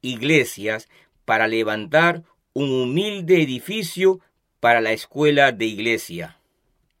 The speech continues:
Si los padres comprendieran la importancia de esos pequeños centros de educación y cooperaran para hacer la obra que el Señor desea que se haga en este tiempo,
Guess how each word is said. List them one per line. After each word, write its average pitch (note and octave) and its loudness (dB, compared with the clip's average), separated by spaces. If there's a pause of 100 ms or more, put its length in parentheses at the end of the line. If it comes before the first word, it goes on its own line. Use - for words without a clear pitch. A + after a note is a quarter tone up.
(720)
Si D3 -6
los D3 2
padres F#3+ 6
comprendieran D3 2 (560)
la B2+ 2
importancia D#3 2
de D#3+ 2
esos E3 0
pequeños E3 0
centros E3+ -2
de C3+ 4
educación C3 2 (360)
y D#3+ -2
cooperaran C#3+ 6 (280)
para A#2+ 4
hacer D#3 2
la C3+ 4
obra B2+ 4 (120)
que C3 -2
el C3 0
Señor D3 0
desea C3 0 (220)
que A#2 -4
se B2+ -2
haga D3 4
en A2+ -2
este B2+ -4
tiempo, G3 -2